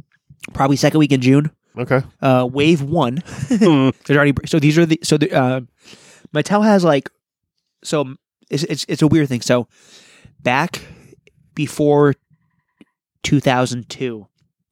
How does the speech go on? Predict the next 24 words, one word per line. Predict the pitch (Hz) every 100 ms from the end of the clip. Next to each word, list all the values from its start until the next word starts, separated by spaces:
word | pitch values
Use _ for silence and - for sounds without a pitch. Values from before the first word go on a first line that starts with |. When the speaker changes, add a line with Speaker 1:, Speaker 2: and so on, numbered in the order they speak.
| _ _
Speaker 3:
Yeah. | 101 85 147 - _ _ - - - -
Speaker 1:
uh, | 131 113 113
Universal | 123 139 135 120 127 127 156 170 - _ _ _ _ _ _ 107
Speaker 2:
Mm-hmm. | 104 139 180
Speaker 1:
bought | 131 131 -
the | 139
rights | 135 151 -
to | 143
the | 135
Master | 135 147
of | 135
the |
Universe | 143 143 151 143
entire | 135 139 139
catalog. | 135 147 156 170 180 - _ - - - - _ -
Speaker 3:
Mm-hmm. | - - 143 - - - -
Speaker 1:
And | 139 135
then | 131 123 110
part | - 151
of | 143
the | 143
deal | 147 151 147
was | 127 120 -
Mattel | 117 - - 185 127 123 131